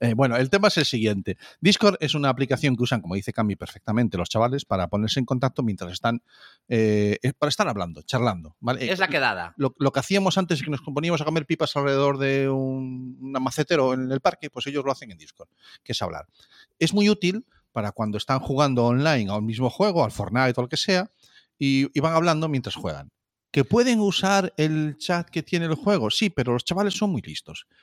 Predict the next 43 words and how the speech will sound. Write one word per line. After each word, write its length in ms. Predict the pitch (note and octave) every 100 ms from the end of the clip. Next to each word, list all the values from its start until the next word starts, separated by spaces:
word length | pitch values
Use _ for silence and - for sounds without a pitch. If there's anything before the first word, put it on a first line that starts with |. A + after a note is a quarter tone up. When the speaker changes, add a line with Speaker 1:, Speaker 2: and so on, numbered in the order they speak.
| _
Speaker 1:
Porque 180 | B2 A2
como 160 | A2+ D3
en 40 |
esos 260 | G3 G3 -
chats 300 | F#3 C3 -
se 100 | A#2
les 120 | G#2+
suele 160 | F3+
meter 240 | E3+ F3+ C#3+
gente 600 | D#3+ D3+ D#3 D#3 D3 C#3+
que 60 | D3+
ellos 180 | D3+ C#3
no 100 | D3
conocen, 400 | F3 - A#2 - _ _ _ _ _
usan 260 | E3+ - E3+
el 120 | D#3
Discord 460 | F#3 - - A2 C#3+ -
para 140 | G2
hablar 260 | G2 C#3 C#3
solo 260 | - D3+
con 120 | - A#2+
la 80 |
gente 260 | G2+ C3+ B2+
que 60 | B2+
ellos 180 | F#2+
quieren. 320 | - G2+ E2 D#2 _ _
Ya 180 | B2+ D3
vale. 180 | D3+ B2 -
Speaker 2:
Otra 240 | D3+ D#3+
utilidad. 420 | D#3 C#3+ G#2+ E2+ - _
Están 340 | - - A2+ A2
viendo, 300 | A2+ A#2 A2+
eh, 140 | A#2
viendo 260 | G#2+ B2+ B2+
una 120 | C3+
película, 500 | C#3 A#3+ A#3+ A#3 A3 -
pone 300 | - F#3 D3+
uno 240 | B2+ C#3+ A2
la 140 | G#2
película 540 | G#2+ G3 - G#3 F#3+ - _ -
y 80 |
el 140 | F#3+ F#3
resto 340 | F3+ E3+ F#3